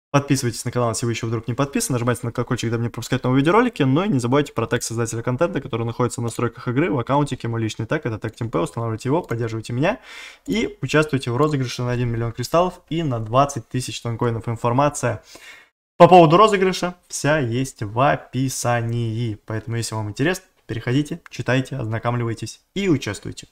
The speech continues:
У меня, друзья, на этом все. Всем спасибо за просмотр, всем удачи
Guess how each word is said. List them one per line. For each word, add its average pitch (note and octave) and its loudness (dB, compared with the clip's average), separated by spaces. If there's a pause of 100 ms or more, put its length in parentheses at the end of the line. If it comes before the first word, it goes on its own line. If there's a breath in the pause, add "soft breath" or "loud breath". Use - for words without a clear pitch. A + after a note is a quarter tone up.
(120)
У C#3 -2
меня, C3+ 2
друзья, A2 -4
на G#2 -8
этом G2+ -14
все. - 2 (380)
Всем B2 -4
спасибо A2+ -4
за G#2 -6
просмотр, G#2 -6 (220)
всем D#3 -2
удачи A#2+ -4